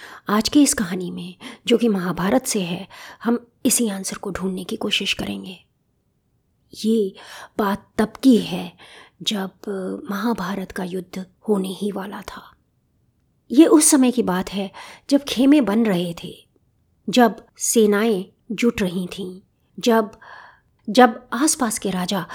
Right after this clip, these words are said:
ये तय कर रहे थे कि वो किसकी तरफ से लड़ेंगे, पांडवों की तरफ से या कौरवों की तरफ से। ऐसे में एक राजा थे शल्य। शल्य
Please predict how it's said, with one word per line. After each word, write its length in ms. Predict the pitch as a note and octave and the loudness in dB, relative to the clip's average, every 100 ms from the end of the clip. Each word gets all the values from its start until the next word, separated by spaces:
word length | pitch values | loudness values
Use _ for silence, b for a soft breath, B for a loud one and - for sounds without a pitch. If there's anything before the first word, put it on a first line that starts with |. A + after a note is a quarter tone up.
| B B | B B
ये 200 | A3+ C#4+ | 10 10
तय 200 | E4+ C4+ | 10 4
कर 160 | G#3 F#3 | 2 -4
रहे 320 | F3+ F#3 G3 | -4 -6 -8
थे 240 | F#3+ G#3 G3+ | -6 -8 -6
कि 320 | A3+ G#3+ G#3+ B B D4 | -4 -4 -6 B B 2
वो 80 | |
किसकी 380 | D4+ C#4+ - D4+ | 6 4 8 6
तरफ 300 | D4 G3 A3 | 6 2 2
से 160 | - G3+ | 0 -6
लड़ेंगे, 540 | G3 G3+ G3 F#3+ F3+ - | -8 -12 -12 -14 -16 -8
पांडवों 360 | G3+ F#3 F#3 A#3+ | -4 -4 0 -2
की 120 | C4+ | 0
तरफ 220 | C#4 C4 | 0 0
से 160 | C4 B3+ | -2 -6
या 200 | G#3+ F#3 | -6 -12
कौरवों 400 | - F#3 F3+ F#3+ | -10 -10 -8 -10
की 140 | F#3 | -10
तरफ 280 | - F#3+ F#3+ | -12 -12 -8
से। 240 | - - - _ _ _ _ _ | -10 -10 -18 _ _ _ _ _
ऐसे 280 | G#3+ - A#3+ | -4 -2 -2
में 240 | F#3 F3 _ _ _ _ _ _ | -6 -10 _ _ _ _ _ _
एक 260 | G#3 C4+ C#4 | -2 -2 -2
राजा 300 | F3+ E3+ F3 - | -8 -8 -10 -8
थे 100 | G3 | -6
शल्य। 460 | - G#3+ G3+ G3 - _ _ _ _ - | -2 0 0 -2 -10 _ _ _ _ -4
शल्य 720 | - C#4 D#4 D#4+ D#4+ - | 2 6 6 6 4 2